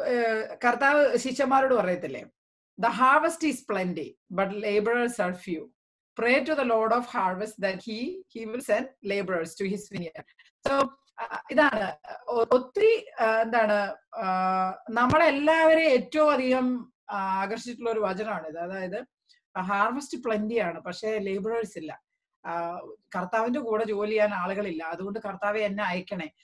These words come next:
ഇങ്ങനെ പ്രാർത്ഥിക്കാത്ത ഒരു ജി സി യൂത്ത് പോലും കാണത്തില്ല. ഏതെങ്കിലും ഒരു ജി സി യൂത്ത് പ്രോഗ്രാമിൽ ഇങ്ങനെ പ്രാർത്ഥിക്കാത്തത് അ-, ഒരാളും തന്നെ കാണത്തില്ല. ഞാനും ഇങ്ങനെ ഒത്തിരി പ്രാർത്ഥിച്ചിട്ടുണ്ട്. അപ്പൊ ഇതിന്റെ അകത്ത് ചില ക്യാച്ചസ് ഉണ്ട്.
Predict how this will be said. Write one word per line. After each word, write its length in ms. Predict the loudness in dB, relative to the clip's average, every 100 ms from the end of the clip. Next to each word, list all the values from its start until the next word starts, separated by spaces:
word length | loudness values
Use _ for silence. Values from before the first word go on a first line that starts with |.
| _
ഇങ്ങനെ 220 | -4 -2
പ്രാർത്ഥിക്കാത്ത 520 | 0 2 2 2 2 2
ഒരു 160 | -2
ജി 160 | -4 -8
സി 160 | -8
യൂത്ത് 140 | -10 -8
പോലും 240 | -6 -8
കാണത്തില്ല. 440 | -10 -14 -14 -14 -6
ഏതെങ്കിലും 560 | 0 2 0 -2 -4
ഒരു 80 | -4
ജി 160 | -6 -8
സി 80 | -10
യൂത്ത് 120 | -12 -8
പ്രോഗ്രാമിൽ 480 | -8 -6 -6 -6
ഇങ്ങനെ 280 | -8 -6 -6
പ്രാർത്ഥിക്കാത്തത് 1120 | -6 -6 -8 -10 -12 -12 -14 -12 -12 -12 -14
അ-, 120 | -12 -4
ഒരാളും 420 | 0 2 0 -4
തന്നെ 140 | -8
കാണത്തില്ല. 380 | -8 -10 -10 -8
ഞാനും 320 | -4 -4 -4
ഇങ്ങനെ 220 | -6 -6 -6
ഒത്തിരി 180 | -8
പ്രാർത്ഥിച്ചിട്ടുണ്ട്. 580 | -8 -6 -6 -10 -14 -14 -20 _ _ _ _ _ -10
അപ്പൊ 140 | -6
ഇതിന്റെ 320 | -4 -4 0
അകത്ത് 200 | 0 -2
ചില 420 | -2 0 2 0 2
ക്യാച്ചസ് 500 | 2 2 -2 -8 -8
ഉണ്ട്. 200 | -14 -16